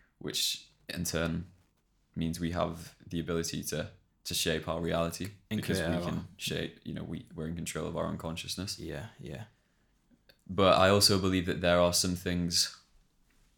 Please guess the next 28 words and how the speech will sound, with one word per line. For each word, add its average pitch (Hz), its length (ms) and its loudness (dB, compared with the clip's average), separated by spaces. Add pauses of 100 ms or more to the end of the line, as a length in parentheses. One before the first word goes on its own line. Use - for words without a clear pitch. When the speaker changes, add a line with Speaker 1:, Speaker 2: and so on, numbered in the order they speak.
(600)
Speaker 1:
which - 180 -4
are 92 160 6
inevitable 95 640 0 (360)
Speaker 2:
Mm, 107 160 -2 (180)
yeah. 113 220 -10 (480)
Speaker 1:
in 90 100 0
terms 87 320 2
of, 82 220 -8 (540)
you 95 140 -6
know, 80 100 -2
the 80 80 -4
sun 82 300 0 (1080)
engulfing 85 460 -2
the 80 120 -6
entire 82 300 -2
solar 85 280 -2
system, 92 400 -4
like, 82 220 -4
that 87 180 2
is 82 100 -4
kind 80 180 -6
of 82 120 -10
written 82 240 -6
in 82 100 -6
the 82 80 -6
stars. 85 440 -4 (100)
Speaker 2:
Yeah. 92 300 -4 (600)
Speaker 1:
Um, 80 560 2